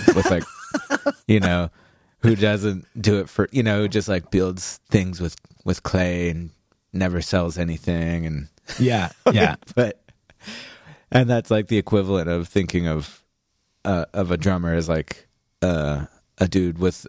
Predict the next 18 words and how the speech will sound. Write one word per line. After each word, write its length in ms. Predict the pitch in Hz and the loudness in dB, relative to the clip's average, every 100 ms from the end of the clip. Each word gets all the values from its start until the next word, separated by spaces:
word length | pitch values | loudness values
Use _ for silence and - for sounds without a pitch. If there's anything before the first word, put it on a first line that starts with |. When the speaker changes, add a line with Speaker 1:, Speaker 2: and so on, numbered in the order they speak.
| - | -2
Speaker 1:
a 80 | |
beard 380 | 87 90 85 87 | 0 2 2 0
who 280 | 85 85 80 - - | 0 0 -2 -6 0
goes 240 | 95 87 - | 0 2 0
to, 360 | 92 82 76 - _ - | 0 0 -4 -10 _ 0
like, 180 | 82 | 0
a 40 | 82 | 0
drum 280 | 85 87 85 | 0 0 -2
circle. 520 | 92 82 92 85 82 _ _ _ _ _ _ | -2 0 2 0 -2 _ _ _ _ _ _
Speaker 2:
Yeah. 480 | - 131 147 151 151 - | 0 2 4 4 2 0
<laughs> 40 | 220 - - 1077 - - 1077 1077 | -2 0 -2 -2 -6 -4 -4 2
Speaker 1:
Like, 180 | 92 85 - - | 2 2 -4 -6
Speaker 2:
Yeah, 280 | - 143 127 | 2 4 4
yeah. 280 | 120 120 110 _ | 2 2 0 _
Or 240 | - 151 151 | 4 6 6
Romeo 440 | 139 135 147 139 | 4 4 4 2
to 80 | 131 | 2
Pocket. 560 | 127 127 131 147 147 | 2 2 2 2 0